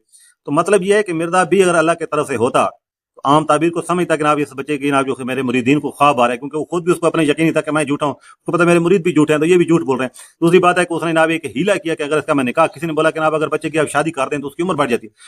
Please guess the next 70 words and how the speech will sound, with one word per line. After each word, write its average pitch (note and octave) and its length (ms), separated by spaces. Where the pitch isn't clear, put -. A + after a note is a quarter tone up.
تو E3 100
مرزا G3+ 220
غلام F#3 200
قادیانی F3+ 300
نے F3+ 60
اپنے F3 220
بیٹے D#3 300
کا E3+ 140
نکاح E3+ 300
پڑھا C3+ 160
دیا۔ G#2+ 160
سات D#3+ 280
سال D#3+ 140
اس C#3 100
کی D3+ 60
عمر E3+ 140
تھی D3 180
اور C#3 140
مریم C#3+ 280
کی C#3+ 80
جناب C3+ 140
اٹھائیس C3+ 220
سال C3+ 140
عمر C#3 140
تھی، A2 120
لیکن C3 220
کچھ F3+ 200
دن D#3+ 220
گزرتے C#3+ 260
ہیں، B2 60
گزرنے B2 260
کے A#2+ 100
بعد C#3+ 180
نہ C#3 60
وہ C3+ 120
مر E3+ 140
جاتے C#3+ 200
ہیں۔ B2+ 60
بعد F3+ 140
میں E3+ 100
کہتے E3 200
ہیں D#3 60
کہ D3+ 80
جی D3+ 80
مرزا C#3+ 220
غلام C#3 200
قادیانی C3 300
جب B2+ 120
مرنے C#3 220
لگا B2+ 200
تو B2 100
اس A#2 100
وقت B2+ 180
آپ B2 140
نے B2 80
جناب A#2+ 240
کیا A#2+ 100
کہتے A#2 220
ہیں A2+ 60
کہ A#2 120
نصف A#2+ 200
جہاں A#2 160
کو A2 100
کی B2 200
کہ A#2+ 80
یہ A#2 180
بچی B2 220
میری A#2 180
نو A#2+ 140
تھی، A#2 180